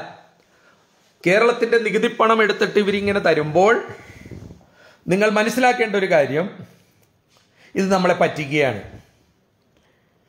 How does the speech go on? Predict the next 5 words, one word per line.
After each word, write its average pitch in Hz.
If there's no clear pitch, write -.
വയനാട് 208
മാത്രമല്ലല്ലോ, 214
ഇടുക്കി, 175
കുമളി, 175
വാൽപ്പാറ, 185